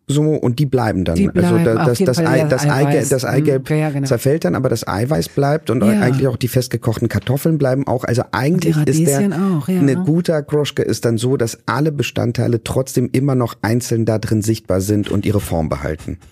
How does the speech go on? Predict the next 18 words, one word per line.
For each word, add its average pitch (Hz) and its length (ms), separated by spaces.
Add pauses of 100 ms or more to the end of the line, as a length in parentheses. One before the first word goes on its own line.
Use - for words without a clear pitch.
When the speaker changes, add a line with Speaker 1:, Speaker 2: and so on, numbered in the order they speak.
(120)
Speaker 1:
Und 110 180
die 120 100
schwimmen 123 300
dann 117 180
in 107 100
dieser 101 340
weißen, 101 600 (480)
cremigen 104 540
Flüssigkeit. - 440
Speaker 2:
Durch - 60
den 190 160
Schmand? 135 540
Speaker 1:
Ja, 92 220 (260)
durch - 160
Schmand 92 260
und - 100
Mayonnaise, 92 540
ja. 98 180